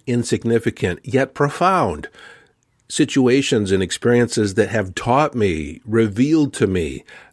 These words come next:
aspects about life, aspects about being human.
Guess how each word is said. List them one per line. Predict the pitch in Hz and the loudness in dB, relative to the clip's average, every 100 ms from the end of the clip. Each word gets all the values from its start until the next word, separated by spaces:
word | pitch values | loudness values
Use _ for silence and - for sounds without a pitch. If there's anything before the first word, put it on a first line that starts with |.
| - | -4
aspects | 113 123 - 117 113 - | 0 0 2 0 2 0
about | 104 104 90 | 2 2 0
life, | 104 98 71 101 | 0 0 -2 -2
aspects | 117 120 135 123 139 | -2 0 -2 0 -2
about | 117 123 104 | 0 -2 0
being | 104 113 113 | 0 2 2
human. | 101 113 87 69 69 | 2 0 0 -6 -10